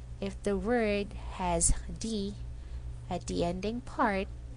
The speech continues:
the S here pronounced as Z sound, used to. Without letter D,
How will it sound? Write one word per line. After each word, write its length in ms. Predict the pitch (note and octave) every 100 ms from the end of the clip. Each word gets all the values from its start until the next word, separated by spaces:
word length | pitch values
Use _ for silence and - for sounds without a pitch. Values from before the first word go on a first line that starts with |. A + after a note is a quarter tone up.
| - - - -
the 120 | -
S 420 | - A3 - -
here 300 | D4 A#3+ F3+
pronounced 800 | F#3+ G#3 F#3+ F3 E3+ E3+ F#3 - -
as 420 | E3 D#3+ E3 - - - - -
Z 300 | E3 G3 G3
sound, 440 | - G#3 E3 C#3+ -
used 500 | - E3+ F3+ G3 F3+ - - - -
to. 300 | - E3 D3 - - - - - - - - - - - -
Without 380 | F#3+ F#3 F3+
letter 260 | - F3+ E3
D, 400 | E3+ C4 G3+ G3